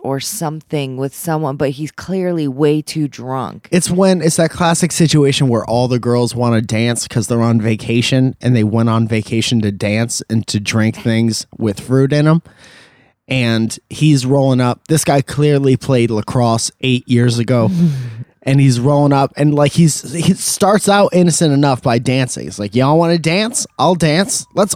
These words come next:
Speaker 2: all dance together into the night." And then when the dancing absolutely fire truck, it's your world.
Speaker 1: Well, hopefully everyone's okay.
Speaker 2: Hopefully everyone's okay. A little second of silence for everyone being okay.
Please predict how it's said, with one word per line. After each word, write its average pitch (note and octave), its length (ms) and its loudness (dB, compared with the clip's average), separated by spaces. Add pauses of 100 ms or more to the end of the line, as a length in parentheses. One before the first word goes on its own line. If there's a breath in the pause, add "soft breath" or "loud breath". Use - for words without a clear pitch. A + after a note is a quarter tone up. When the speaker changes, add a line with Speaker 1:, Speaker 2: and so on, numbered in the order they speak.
Speaker 2:
all E3 300 2
dance D3+ 360 2
together D3+ 400 2
into A#2 220 0
the B2 80 4
night." C#3 340 0 (440 loud breath)
And E3 200 0
then F#3+ 440 4 (100)
when E3 220 2
the D3 80 4
dancing E3+ 540 2 (100)
absolutely G3 640 2
fire D3 340 0
truck, E3+ 300 0
it's C#3 180 -4
your F3 300 4
world. B2 420 0 (2250)
Speaker 1:
Well, C3 100 -12
hopefully C3 400 -8
everyone's A#2 420 -8
okay. G#2+ 260 -8
Speaker 2:
Hopefully G2+ 340 -2
everyone's F#2 400 -4
okay. F2 320 -6
A D#2+ 40 -6
little F2 160 -4
second F2+ 420 -6 (100)
of E2 180 -6
silence G#2 400 -4
for - 140 -6
everyone F#2+ 260 -4
being G2 180 -4
okay. G#2 380 -6